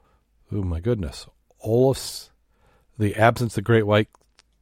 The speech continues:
could be the most dramatic environmental change he's seen in twenty years as a conservation biologist in the area. It could be a massive loss for Cape Town. They are such a big part of the environment, our sense of place and identity here. It would be a tragedy if they never came back.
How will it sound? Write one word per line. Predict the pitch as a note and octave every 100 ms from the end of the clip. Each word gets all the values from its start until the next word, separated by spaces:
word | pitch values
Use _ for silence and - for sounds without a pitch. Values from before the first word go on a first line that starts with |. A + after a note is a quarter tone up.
| _
could | - G#2+
be | G#2+
the | G2
most | G2 G2+ -
dramatic | F#2+ G2+ A2+ -
environmental | G2 G#2 G2+ G2
change | - A2 G2+
he's | G2
seen | - G#2
in | F#2
twenty | - A2+ G2+
years | G2 G2 F2+
as | F#2
a |
conservation | - G2 F#2 F2 F#2 - E2+
biologist | F2 F#2 F#2 F#2 -
in |
the | F2+
area. | G2 F2 D2 - _ _ _ _ _ _ _ _ _ _ _ _ _ _ -
It | -
could | A#2
be | A2
a | G2+
massive | G2+ A2 - F#2+
loss | G2 G#2 -
for | -
Cape | - B2
Town. | - B2 B2 B2 - - - - _ -
They | G2+
are | F#2+
such | G2
a | G2
big | F#2+ B2+ -
part | A2+ G#2
of |
the | G2
environment, | F2 G2 A2+ A#2 B2 - _ _ _ -
our | G2+
sense | - G#2+ G2
of |
place | - G#2 -
and | F#2
identity | F2+ A2 A#2+ A#2 A2
here. | B2 A#2 A2+ - _ _ _ _ _
It | A#2
would | A2
be | G2+
a | F#2
tragedy | - A2+ A2+ G#2+ G#2+
if | G2+
they | G2
never | F#2+ G2 F#2+
came | - G2 F2+
back. | E2+ - -